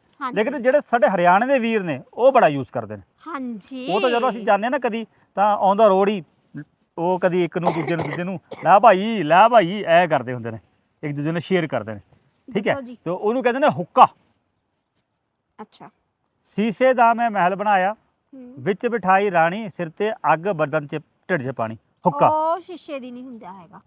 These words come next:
Speaker 2: ਸ਼ੀਸ਼ੇ ਦਾ ਨਹੀਂ ਹੁੰਦਾ?
Speaker 1: ਹੂੰ, ਹੂੰ।
Speaker 2: ਜੇ ਸ਼ੀਸ਼ੇ ਦਾ, ਸ਼ੀਸ਼ੇ ਦਾ ਹੁੱਕਾ ਹੀ ਹੁੰਦਾ ਮੈਡਮ ਜੀ।
Speaker 1: ਨਹੀਂ ਹੁੰਦਾ ਸ਼ੀਸ਼ੇ ਦਾ ਹੁੱਕਾ।
Speaker 2: ਚਲੋ, ਜੇ ਸ਼ੀਸ਼ੇ ਦਾ ਹੁੱਕਾ ਨਹੀਂ, ਹਾਂ, ਉਹ ਹੁੱਕਾ ਸ਼ੀਸ਼ੇ ਦਾ ਨਹੀਂ ਹੁੰਦਾ। ਚਲੋ, ਫਿਰ ਇਹਦਾ ਜਵਾਬ ਆਏਗਾ ਲਾਲਟੇਨ।
Speaker 1: ਕਿਵੇਂ?
Speaker 2: ਲਾਲਟੇਨ ਜਿਹੜਾ ਹੈ ਉਹ,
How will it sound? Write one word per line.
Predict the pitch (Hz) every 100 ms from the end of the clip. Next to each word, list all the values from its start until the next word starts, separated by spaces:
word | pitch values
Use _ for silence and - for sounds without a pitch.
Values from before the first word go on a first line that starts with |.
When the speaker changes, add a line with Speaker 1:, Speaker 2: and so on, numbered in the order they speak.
| _ _ -
Speaker 2:
ਸ਼ੀਸ਼ੇ | 151 147 190
ਦਾ | 214
ਨਹੀਂ | 277
ਹੁੰਦਾ? | 269 240
Speaker 1:
ਹੂੰ, | - 240 240
ਹੂੰ। | 247 _ _ -
Speaker 2:
ਜੇ | 254
ਸ਼ੀਸ਼ੇ | - 226 - 262
ਦਾ, | 262 247 - _ _ _ _ _ _ _ _ -
ਸ਼ੀਸ਼ੇ | 233 262
ਦਾ | 240
ਹੁੱਕਾ | 208 233
ਹੀ |
ਹੁੰਦਾ | 208 135
ਮੈਡਮ | 170 185
ਜੀ। | 180 _ _ _
Speaker 1:
ਨਹੀਂ | 302 285 302
ਹੁੰਦਾ | 330 269 262
ਸ਼ੀਸ਼ੇ | 254 - 240
ਦਾ | 220
ਹੁੱਕਾ। | 208 - 165 156 _ _ _ _ _ _ -
Speaker 2:
ਚਲੋ, | 202 233
ਜੇ |
ਸ਼ੀਸ਼ੇ | 247 240 196 254
ਦਾ | 226
ਹੁੱਕਾ | 185 240 240
ਨਹੀਂ, | 220
ਹਾਂ, | 165 175 165
ਉਹ | 160 190
ਹੁੱਕਾ | 160 165 190
ਸ਼ੀਸ਼ੇ | - 165 175
ਦਾ | 175
ਨਹੀਂ | 165 202
ਹੁੰਦਾ। | 143 165 - _ -
ਚਲੋ, | 196 160 - _ -
ਫਿਰ | 214 247
ਇਹਦਾ | 240 233
ਜਵਾਬ | 220 214 208
ਆਏਗਾ | 226 240
ਲਾਲਟੇਨ। | 196 190 185 180 107 _ _ _ -
Speaker 1:
ਕਿਵੇਂ? | 269 254 _ _ _ _ _ _ _ -
Speaker 2:
ਲਾਲਟੇਨ | 147 185 202 185 226 240
ਜਿਹੜਾ | 165 _ _ 165 214
ਹੈ | 196 214 214 208
ਉਹ, | 202 202 185 175